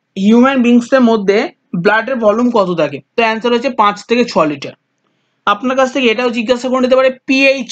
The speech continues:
কত ব্লাডের, সেভেন পয়েন্ট থ্রি থেকে সেভেন পয়েন্ট ফোর। আপনারা অনেকেই হয়তো জেনে থাক-,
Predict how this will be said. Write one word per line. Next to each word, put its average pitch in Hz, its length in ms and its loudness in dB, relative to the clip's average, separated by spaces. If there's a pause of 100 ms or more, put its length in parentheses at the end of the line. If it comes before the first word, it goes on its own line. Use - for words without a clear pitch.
(120)
কত 226 160 -2
ব্লাডের, 180 440 -4 (200)
সেভেন 240 260 0 (420)
পয়েন্ট 226 300 -2 (120)
থ্রি 233 200 -4
থেকে 240 320 0
সেভেন 220 340 -2 (120)
পয়েন্ট 254 220 -2 (100)
ফোর। 170 180 -2 (520)
আপনারা 220 380 0
অনেকেই 254 340 0
হয়তো 269 220 0
জেনে 233 300 0
থাক-, 247 160 -4